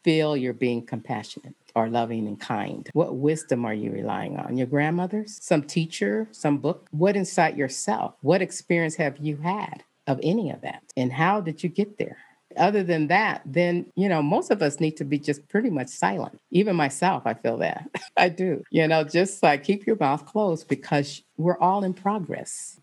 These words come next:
and we don't know. We're always discovering ourselves and discovering life. That's why homage is paid to the ancestors who have gone through it,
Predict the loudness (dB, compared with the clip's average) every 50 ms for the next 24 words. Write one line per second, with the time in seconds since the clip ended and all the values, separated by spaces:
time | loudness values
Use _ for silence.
0 | _ 0 0 0 2 0 -2 -2 -2 0 0 0 0 -2 -2 -2 -2 -2 -2 -4
1 | -4 -4 -4 -4 -2 -2 0 0 2 0 0 0 -2 -2 -2 -4 -8 -4 -2 -2
2 | -2 -2 -4 0 2 2 2 2 0 -2 -2 -2 -4 -6 -10 -14 _ _ _ _
3 | _ _ _ _ _ 0 0 0 0 0 0 0 2 2 0 0 -2 -2 -4 -2
4 | -2 -2 -2 -4 -6 0 2 2 2 4 2 0 0 0 -2 -2 -2 -2 -2 -2
5 | -4 -8 -14 -20 -20 -20 _ _ _ _ 2 4 4 2 0 0 2 4 4 4
6 | 2 0 -2 -6 _ _ 2 2 4 4 2 0 -2 -4 -6 -6 -4 0 2 2
7 | 2 2 0 -2 0 0 0 2 2 2 2 2 0 -2 -4 -6 -6 -4 -4 -4
8 | -2 -2 -2 -2 -2 0 0 0 0 -2 -2 0 0 0 0 0 0 -2 -4 -4
9 | -4 -4 -2 -4 -4 -6 -10